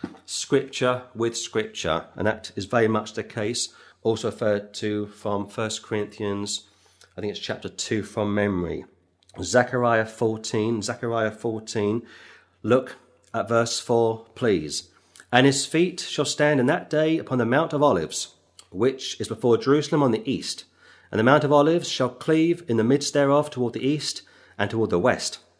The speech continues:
And there shall be a very great valley, and half of the mountain shall remove toward the north, and half of it toward the south. Concerning Christ, of course, his feet are gonna split the Mount of Olives,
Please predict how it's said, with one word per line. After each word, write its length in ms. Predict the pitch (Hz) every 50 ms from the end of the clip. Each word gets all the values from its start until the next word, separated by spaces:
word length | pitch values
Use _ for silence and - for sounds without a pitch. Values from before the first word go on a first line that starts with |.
| _ _ _ _ -
And 120 | - 107 110
there 80 | 123
shall 180 | 120 - 127 110
be 280 | 92 92 120 123 127 131
a 120 | - 110
very 260 | 98 120 131 151 156
great 280 | 139 135 139 147 120 101
valley, 440 | 127 127 127 104 80 73 76 - - _ _ _ _ _ -
and 100 | 92 98
half 220 | 135 143 156 151
of 60 | 147 143
the 60 | 147
mountain 360 | 151 147 156 156 147 - 151
shall 140 | 135 - 135
remove 340 | 123 120 135 151 156 165 160
toward 200 | - 131 117 107
the 40 |
north, 440 | 104 117 139 156 165 160 160 - -
and 100 | 101 98
half 200 | 120 139 143 127
of 60 | 120
it 180 | 143 147 147 -
toward 220 | - - 135 131
the 60 | 127 110
south. 640 | - - - - 123 101 82 71 - - - - _ _ - - _ -
Concerning 600 | - - 143 135 135 - 151 143 131 131 131 127
Christ, 560 | 131 - - 143 135 135 135 131 - - - -
of 220 | 123 117 - -
course, 600 | - - 143 117 92 76 73 - - - - - _ _ _ _ _ _ - - - _
his 320 | - 147 147 143 147 -
feet 400 | - - - 143 143 139 139 - -
are 80 | - 113
gonna 200 | 120 117 113 -
split 560 | - - - - - - 139 139 139 - -
the 80 | - 120
Mount 440 | 117 123 131 131 127 120 - - - -
of 140 | - 113 117
Olives, 580 | 113 104 90 80 71 73 - - - - -